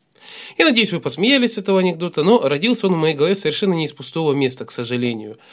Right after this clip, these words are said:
Э, в общем-то, где-то в среду я начал слышать, как у меня по обоям кто-то шкребется, и шкребется, эм, предпочтительно, знаете, когда я ложусь спать, как назло.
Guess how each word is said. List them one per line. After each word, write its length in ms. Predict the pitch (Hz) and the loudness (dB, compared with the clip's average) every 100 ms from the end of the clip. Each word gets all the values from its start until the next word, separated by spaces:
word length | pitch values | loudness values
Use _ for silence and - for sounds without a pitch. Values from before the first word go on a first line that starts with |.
| - - 127 | -20 -12 0
Э, 180 | 135 | 2
в 60 | 160 | 4
общем-то, 520 | 262 - 254 247 233 | 4 2 2 4 2
где-то 360 | 165 165 214 190 | 0 -4 0 0
в 60 | 175 | 0
среду 340 | - 240 240 | 0 0 2
я 100 | 214 | 2
начал 240 | 294 285 | 2 0
слышать, 300 | 247 254 - | 0 -2 -4
как 160 | - 160 | -8 -6
у 40 | |
меня 200 | 156 208 | 0 2
по 200 | 165 147 | 2 0
обоям 300 | 156 170 220 | -2 2 0
кто-то 240 | 160 165 160 | 0 -6 -8
шкребется, 800 | - - 165 175 151 - - 110 | -8 -6 -4 -2 0 -2 -2 -8
и 80 | 120 | -10
шкребется, 640 | - 131 185 220 180 175 - - - - | -8 -2 -2 0 -2 -2 -4 -20 -20 -8
эм, 640 | 127 135 127 123 123 123 120 | 0 2 2 2 2 0 0
предпочтительно, 1000 | - 156 - 160 - 190 185 170 156 147 131 _ _ _ - | -4 -4 -4 -4 -4 -4 -4 -2 -2 -2 -6 _ _ _ -10
знаете, 360 | 135 135 175 - | -6 -2 -2 -2
когда 180 | 139 147 | -2 0
я 80 | 139 | 0
ложусь 300 | 135 127 - | -2 -6 -10
спать, 400 | - 127 107 - | -8 -6 -6 -10
как 160 | - | -12
назло. 420 | 131 120 120 113 | -8 -8 -8 -10